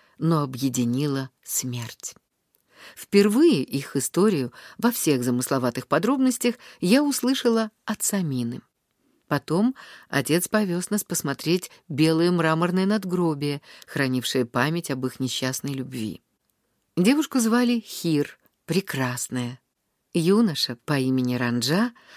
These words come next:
был сыном земледельца. Он хотел жениться на Хир. Хотя обе семьи были богатые, не обошлось без кастовых различий. Родители обманом склонили Хир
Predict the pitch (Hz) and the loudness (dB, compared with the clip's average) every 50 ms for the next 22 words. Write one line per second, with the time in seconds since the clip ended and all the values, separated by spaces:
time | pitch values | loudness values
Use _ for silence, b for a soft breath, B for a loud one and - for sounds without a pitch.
0 | B B B 151 170 240 302 269 - - - 220 240 233 240 226 202 - - 175 | B B B 2 4 4 4 2 0 0 0 2 2 2 2 2 0 -2 -4 -2
1 | 185 208 202 196 196 185 139 135 131 117 113 107 - - - - - - _ _ | 0 2 2 2 0 0 -2 -2 -4 -4 -4 -6 -10 -12 -14 -14 -16 -20 _ _
2 | _ _ _ _ _ B B B B B B 220 240 233 - - 233 226 - 233 | _ _ _ _ _ B B B B B B 4 4 4 4 2 0 2 2 2
3 | 226 214 196 214 226 226 240 233 - - - 123 120 123 123 117 - - 117 117 | 2 2 2 2 2 4 2 2 0 -2 -4 -4 -4 -6 -6 -8 -8 -8 -6 -6
4 | 110 - - _ _ _ _ B B B B B - 139 131 - 143 135 135 139 | -6 -8 -14 _ _ _ _ B B B B B -2 -2 0 2 2 2 2 2
5 | 160 160 151 156 - - 143 143 147 151 170 160 143 151 147 135 135 143 143 147 | 2 2 0 -2 -2 -2 0 0 0 2 0 2 2 2 0 0 0 -2 -2 0
6 | 190 247 262 - - 131 117 110 - B B B B B B 147 160 139 131 151 | 0 0 0 0 -2 -4 -6 -6 -8 B B B B B B 2 2 2 2 0
7 | - - 175 196 247 254 - - - 214 208 254 233 - - - 170 160 - - | 0 2 2 2 2 2 0 -6 -4 0 0 0 0 -2 -4 -6 -6 -6 -6 -6
8 | 202 196 208 - - 214 208 180 156 135 127 117 113 - - - - - _ _ | -6 -6 -6 -6 -4 -4 -2 -2 -2 -2 -2 -2 -4 -6 -8 -10 -12 -14 _ _
9 | _ _ _ _ B B B B B B 175 180 180 170 160 190 180 - 185 170 | _ _ _ _ B B B B B B 2 4 4 4 4 2 2 4 4 4
10 | 175 - - 170 160 139 143 160 170 180 190 190 170 147 147 147 - - - 143 | 4 4 2 2 2 2 2 2 2 2 2 2 0 0 -2 -2 -4 -4 -2 -2
11 | 147 147 165 165 143 147 147 - - 185 190 190 | 0 0 0 -2 -2 -4 -6 -4 0 0 0 0